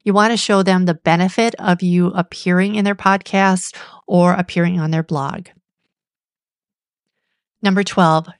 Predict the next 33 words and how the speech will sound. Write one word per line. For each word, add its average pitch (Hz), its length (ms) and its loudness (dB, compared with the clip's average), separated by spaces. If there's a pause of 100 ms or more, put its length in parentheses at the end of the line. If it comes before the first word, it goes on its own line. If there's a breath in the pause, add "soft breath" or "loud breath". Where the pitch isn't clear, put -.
(120)
go 240 120 2
to 247 80 2
networking 185 640 0
events. 151 520 -6 (480 soft breath)
This 233 160 0
is 247 140 -4
especially 190 560 -2
useful 196 680 2
for 175 520 0
people 190 320 -2
that 170 160 0
operate 165 340 0
in 175 60 -4
the 160 80 -4
B 170 160 0
two 165 60 -6
B 170 200 -2
space, 214 540 -4 (460 loud breath)
but 190 120 0
networking 247 460 -4
groups 185 300 -2
are 160 80 2
everywhere. 156 600 -4 (640 loud breath)
I 196 220 8
have 196 200 4
a 202 60 4
recent 202 380 -2
podcast 202 480 0
episode 175 520 0
that's 170 360 0
all 202 160 4
about 196 240 0
networking. 175 720 -4